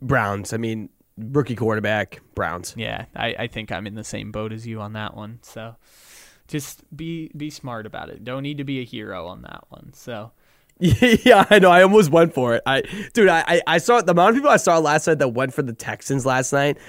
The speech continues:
Speaker 1: Like, what the hell is wrong with
Speaker 2: they
Speaker 1: you?
Speaker 2: almost got
Speaker 1: Like,
Speaker 2: it.
Speaker 1: like,
Speaker 2: It
Speaker 1: I
Speaker 2: was a, it was, if you had eight and a half, they were covering until the very end.
Speaker 1: Yeah, it's true, but, like, the, the, but the Panthers, like, barfed on themselves. They should have won that game, like,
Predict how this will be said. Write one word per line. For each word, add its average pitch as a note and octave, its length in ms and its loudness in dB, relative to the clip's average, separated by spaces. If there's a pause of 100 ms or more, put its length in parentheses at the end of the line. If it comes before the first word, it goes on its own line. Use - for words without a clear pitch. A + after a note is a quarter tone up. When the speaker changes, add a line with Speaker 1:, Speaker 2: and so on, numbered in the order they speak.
(120)
Speaker 1:
Like, C#3 120 2
what B2+ 340 -2
the F#4 80 -2
hell F3 380 0
is B2 80 -2
wrong A#2 340 -2
with B2 80 -4
Speaker 2:
they A2+ 60 -6
Speaker 1:
you? A#2+ 60 -4
Speaker 2:
almost D#4+ 300 -6
got - 80 -4
Speaker 1:
Like, D#3+ 160 4
Speaker 2:
it. G2+ 240 -8
Speaker 1:
like, D#3 140 2
Speaker 2:
It C#3 60 -6
Speaker 1:
I - 20 -2
Speaker 2:
was D#3+ 180 2
a, D#3 100 -2 (120)
it C#3 100 -4
was, F3+ 180 -2
if E3 180 -4
you D3+ 100 0
had F#3 260 0
eight F3+ 180 -2
and E3+ 60 -8
a C3+ 80 -2
half, D#3+ 300 -2
they C#3+ 100 -4
were C3+ 120 -2
covering C3+ 500 -6
until B2+ 280 -8
the A2+ 100 -10
very B2 280 -6
end. A#2+ 460 -10 (1040)
Speaker 1:
Yeah, A3 240 2 (120)
it's A3 180 -2
true, B3+ 580 0
but, E3+ 320 0
like, E3+ 360 0
the, E3 120 -4 (140)
the, D3+ 180 -2
but D#3+ 220 -2
the D3+ 80 -6
Panthers, F#3 460 0
like, B2+ 100 -2 (320)
barfed D#3 420 0
on A#2+ 100 -2
themselves. G2 540 -10
They C#3+ 140 -2
should G#3+ 180 0
have E3+ 80 2
won E3+ 180 2
that D3 180 -2
game, D3 180 -2
like, B2 240 -4